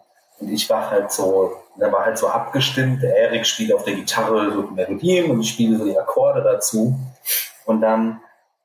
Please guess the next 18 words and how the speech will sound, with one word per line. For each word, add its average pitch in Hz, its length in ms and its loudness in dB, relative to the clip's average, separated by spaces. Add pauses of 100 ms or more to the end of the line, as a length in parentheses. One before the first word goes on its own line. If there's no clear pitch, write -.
ähm, 107 480 -4 (400)
hat - 180 -8
mich 131 140 2
seine 110 180 0
Schwester - 480 0
morgens 104 420 0
angerufen, 113 580 2
„Ja, 123 260 2
Yves, 127 180 -4
der - 140 0
Erik 131 300 2
ist - 200 -4
krank, 127 420 0
du 104 60 -10
musst 110 180 -4
das 110 140 -2
allein 123 380 2
machen.“ - 340 -6